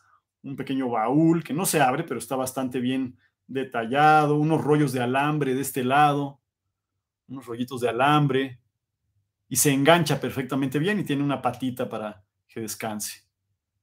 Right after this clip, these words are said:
Eso está increíble. Y el modelo es un camioncito que les quedó increíble también. La etiqueta dice Luz y Fuerza Motriz S A.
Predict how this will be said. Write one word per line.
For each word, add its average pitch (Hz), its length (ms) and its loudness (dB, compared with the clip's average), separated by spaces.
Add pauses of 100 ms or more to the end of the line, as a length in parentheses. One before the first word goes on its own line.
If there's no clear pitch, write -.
(240)
Eso 143 180 -8
está 147 300 0
increíble. 113 480 -4 (580)
Y 196 140 2
el 233 80 8
modelo 160 420 8 (1300)
es - 100 -12
un 165 80 -2
camioncito 147 680 0
que 120 540 -6
les 120 180 -6
quedó 139 220 0
increíble 143 460 0
también. 151 380 0
La 160 60 4
etiqueta 156 480 2
dice 151 460 0 (400)
Luz 190 300 0
y 151 80 -4
Fuerza 165 360 2
Motriz 151 460 0
S 147 340 0
A. 151 360 -2